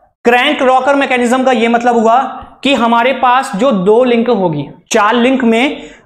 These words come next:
दो link में एक link पूरा तीन सौ साठ डिग्री घूम रही होगी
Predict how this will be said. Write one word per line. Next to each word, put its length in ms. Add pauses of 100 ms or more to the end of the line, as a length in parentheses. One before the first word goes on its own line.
(140)
दो 320
link 340 (600)
में 200
एक 400
link 220
पूरा 360
तीन 260
सौ 140
साठ 300
डिग्री 340
घूम 220
रही 140
होगी 380